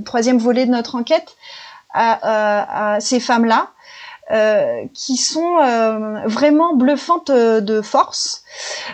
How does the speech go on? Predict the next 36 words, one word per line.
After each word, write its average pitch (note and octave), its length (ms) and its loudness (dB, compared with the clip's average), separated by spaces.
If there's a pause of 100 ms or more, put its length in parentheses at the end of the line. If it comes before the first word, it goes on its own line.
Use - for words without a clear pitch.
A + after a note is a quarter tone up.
(100)
euh, A3 480 4
parce A#3 400 -2
que - 120 -4
elles C#4 500 2
ont A3+ 300 -2
franchi C4 340 -2
beaucoup C#4+ 280 0
d'obstacles, C#4+ 540 0
en A3+ 60 -4
fait, D4+ 240 -4
pour - 160 -14
faire A3+ 220 0
entendre A#3+ 500 0
et G3+ 100 2
porter A3+ 300 -4
leur C4 180 2
message. A#3 580 -2 (540)
Euh, G2+ 440 2
elles G#3+ 400 0
ont, C#4 260 4
euh, G#3+ 160 2
faut A3 160 -4
savoir, B3 300 2
en A#3 60 -2
fait, A#3+ 140 -2
qu'à A3+ 120 0
l'origine, G#3+ 340 0
ce B3+ 80 -4
sont A#3 80 -4
des G#3 140 -2
femmes, A3+ 320 -2
euh, G3 260 -2
enfin, F#3+ 340 -8
qui - 120 -8
sont G#3 100 -4
malades, G#3+ 480 2